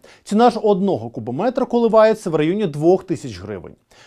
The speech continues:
Тобто на опалення середнє українське домогосподарство витрачає двадцять тисяч гривень за одну зиму. А це, на хвилиночку, лише на тисячу менше від середньої зарплати по Україні. А для пенсіонерів чи багатодітних сімей це може ставати справжнім викликом кожної зими.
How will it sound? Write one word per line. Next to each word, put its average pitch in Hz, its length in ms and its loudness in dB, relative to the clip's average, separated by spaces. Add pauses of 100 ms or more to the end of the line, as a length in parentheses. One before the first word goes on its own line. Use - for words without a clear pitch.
Тобто 156 240 -2
на 135 120 4
опалення 202 500 4
середнє 160 420 -2
українське 175 460 -2
домогосподарство 220 720 0
витрачає 220 460 0
двадцять 160 440 0
тисяч 120 280 -10
гривень 208 380 -2
за 127 140 0
одну 123 280 -2
зиму. 127 360 -8 (300)
А 151 140 2
це, - 140 -2
на 240 120 4
хвилиночку, 247 560 0
лише 165 280 -4
на 196 120 -2
тисячу 262 420 -2
менше 196 440 -4
від 131 140 -10
середньої 143 480 -4
зарплати 170 460 -4
по - 160 -10
Україні. 92 560 -10 (360)
А 190 140 6
для 247 120 4
пенсіонерів 233 840 0
чи - 200 -12
багатодітних 113 640 -10
сімей 202 360 -4
це 240 180 -8
може 202 300 -2
ставати 220 380 -2
справжнім 165 580 0
викликом 196 440 -4
кожної 107 500 -8
зими. 90 340 -14